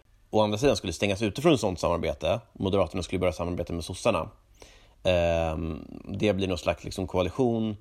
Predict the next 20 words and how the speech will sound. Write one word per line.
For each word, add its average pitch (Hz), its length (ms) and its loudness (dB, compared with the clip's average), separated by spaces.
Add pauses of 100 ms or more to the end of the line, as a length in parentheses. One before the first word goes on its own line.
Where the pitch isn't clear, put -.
(640)
så 107 140 -6
tror 104 160 4
jag 98 60 6
lätt 90 160 0
att 92 60 -4
de 90 80 0
skulle 90 160 -4
kunna 90 160 -2
försöka 85 460 0 (380)
svänga 107 640 2
och 71 140 -2
istället 85 460 2
betona 90 400 -2
sin 90 160 0
vänstersida. 92 600 0 (260)
Eh, 92 280 4
jag 101 120 2
tror - 120 -2
att - 80 -2
de, 90 400 -4